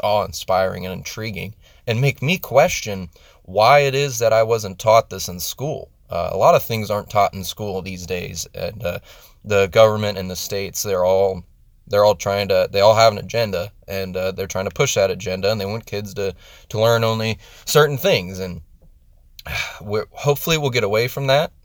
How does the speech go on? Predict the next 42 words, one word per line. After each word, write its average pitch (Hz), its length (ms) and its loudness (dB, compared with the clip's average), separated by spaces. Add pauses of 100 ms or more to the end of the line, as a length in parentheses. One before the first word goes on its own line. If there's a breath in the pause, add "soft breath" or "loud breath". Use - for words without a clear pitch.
but 104 200 0
for 101 160 -4
now, 104 260 0
the 107 140 -10
best 101 280 0
we 98 120 -10
can 98 160 -8
do 98 240 -6
is, 90 360 -8
is, 90 320 -10 (1000 loud breath)
is 101 160 -8
reach 117 220 0
out 127 160 6
to 110 80 -4
young 95 260 -2
minds 92 260 -4
like 92 160 -4
I'm 92 120 -6
trying 101 240 -2
to 98 80 -8
do 98 200 -8
here, 98 360 -4
reach 98 240 -6
out 107 160 2
to - 80 -10
people 92 480 -8
that 92 320 0 (260)
aren't, 117 400 -2
uh, 92 240 0 (220)
you 85 80 -10
know, 90 220 -14
that 101 180 2
aren't 127 240 4
young 92 200 -6
minds 90 400 -10
even, 87 300 -14 (140)
and 87 340 -10
people 104 240 -8
that 98 160 4
are 101 120 4
older 107 420 0
that 92 260 -2